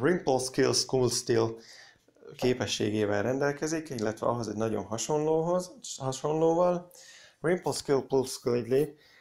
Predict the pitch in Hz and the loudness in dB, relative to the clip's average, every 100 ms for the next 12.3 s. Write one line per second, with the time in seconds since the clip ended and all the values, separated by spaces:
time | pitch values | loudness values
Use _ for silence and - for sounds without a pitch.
0 | _ - 127 123 123 156 165 - 117 113 | _ -4 0 2 4 2 -2 -10 -4 0
1 | 110 107 107 107 - _ _ _ _ _ | 0 2 2 0 -6 _ _ _ _ _
2 | _ _ _ _ _ _ _ _ _ _ | _ _ _ _ _ _ _ _ _ _
3 | _ _ _ - - - - 127 127 139 | _ _ _ -20 -14 -12 -10 -4 -2 -2
4 | 135 127 123 110 - 131 113 - 104 - | -2 -2 2 0 0 0 0 0 -2 -2
5 | 120 113 110 104 104 104 110 107 104 117 | -2 0 0 0 0 2 2 2 0 0
6 | 139 147 - - - - - 127 127 127 | 0 0 -8 -20 -20 -14 -4 -2 -2 2
7 | 117 110 107 107 101 107 107 - _ _ | 2 4 2 2 2 0 -2 -10 _ _
8 | _ _ _ _ _ - - - - - | _ _ _ _ _ -20 -20 -20 -16 -6
9 | 131 110 - - 113 113 110 104 - - | -2 -2 -2 0 0 2 0 0 -4 -6
10 | 110 104 104 117 110 110 107 104 107 104 | -2 -2 -2 -4 -2 -2 0 0 -2 -4
11 | - 113 - 104 - 135 135 - 120 107 | -6 -8 -2 -4 -2 -2 -2 -4 0 0
12 | 107 107 | 0 -4